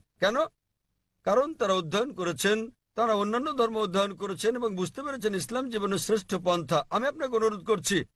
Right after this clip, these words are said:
আপনি মানবতা সম্পর্কে পড়েন, ইসলাম সম্পর্কে জানেন এবং বের করতে চেষ্টা করেন ইসলামের কোন বিষয়টা মানবতার বিরুদ্ধে যায়।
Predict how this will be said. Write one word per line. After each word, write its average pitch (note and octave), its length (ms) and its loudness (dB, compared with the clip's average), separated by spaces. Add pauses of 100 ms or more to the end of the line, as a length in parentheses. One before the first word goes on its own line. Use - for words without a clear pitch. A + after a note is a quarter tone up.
আপনি E3+ 200 0
মানবতা A3+ 380 0
সম্পর্কে A3+ 420 0
পড়েন, G#3 380 2
ইসলাম A#3 240 -4
সম্পর্কে A#3 480 -2
জানেন G#3+ 320 0 (180)
এবং F3 240 -2
বের G#3+ 260 2
করতে D4 360 -4
চেষ্টা A3+ 440 0
করেন A#3 460 2 (240)
ইসলামের B3 500 0 (100)
কোন C#4+ 460 4 (120)
বিষয়টা B3+ 400 0
মানবতার A#3+ 500 0
বিরুদ্ধে G#3 460 0
যায়। E3+ 280 2